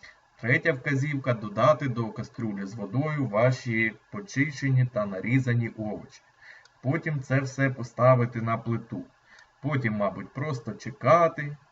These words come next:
перемішувати, ну і зняти і вже насолоджуватися стравою. Е, ще, е, такі тут є питання. Як називається послідовність команд виконавцеві? Як називається послідовність команд виконавцеві? Ну, в принципі, це і називається алгоритм.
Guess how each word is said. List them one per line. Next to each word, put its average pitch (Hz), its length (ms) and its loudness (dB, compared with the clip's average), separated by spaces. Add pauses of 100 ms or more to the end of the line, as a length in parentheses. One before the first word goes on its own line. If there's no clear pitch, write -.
(120)
перемішувати, 156 1160 0 (340)
ну 254 220 0
і 160 100 0
зняти 131 480 4
і 117 360 2
вже 120 320 0
насолоджуватися 110 920 -4
стравою. 87 520 -6 (960)
Е, 117 220 2
ще, 127 360 0 (240)
е, 110 180 -2
такі 127 280 -4
тут 120 200 -8
є 113 80 -4
питання. 104 360 -4
Як 147 260 0
називається 139 560 2
послідовність 123 600 -4
команд 127 360 0 (440)
виконавцеві? 117 1080 -2 (400)
Як 107 320 -2
називається 123 640 -4
послідовність 123 720 -4
команд 123 360 -2
виконавцеві? 123 720 -4
Ну, 135 120 0
в - 280 -12
принципі, 127 400 -2
це 123 200 -2
і 120 60 2
називається 110 640 -4
алгоритм. 110 520 -8